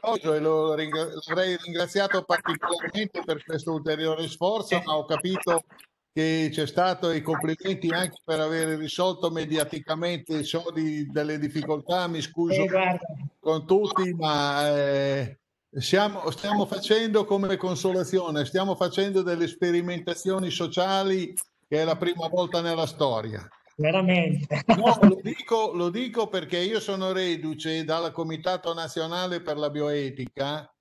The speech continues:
Speaker 1: dove anche noi avevamo la riunione al, al Ministero, eh, alla Presidenza del Consiglio, quindi con tutte le cose, in parte in presenza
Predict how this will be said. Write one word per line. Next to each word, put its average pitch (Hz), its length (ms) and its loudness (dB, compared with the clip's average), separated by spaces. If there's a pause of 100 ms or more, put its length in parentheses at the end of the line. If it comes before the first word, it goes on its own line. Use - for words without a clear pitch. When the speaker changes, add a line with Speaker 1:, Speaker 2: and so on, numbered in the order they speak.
(260)
Speaker 1:
dove 185 340 0
anche 185 300 -4
noi 180 320 -2
avevamo 160 1120 -2 (200)
la 160 260 2
riunione 170 840 -2 (540)
al, 147 220 -8
al 139 140 -2
Ministero, 151 1120 0
eh, 135 40 -4
alla 131 280 0
Presidenza 143 580 -4
del 139 160 -2
Consiglio, 135 800 -2
quindi 143 460 -2
con 127 220 -2
tutte 143 280 -8
le 143 140 -4
cose, 139 540 -2
in 170 260 -6
parte 214 440 -2
in 160 160 -4
presenza 151 960 -4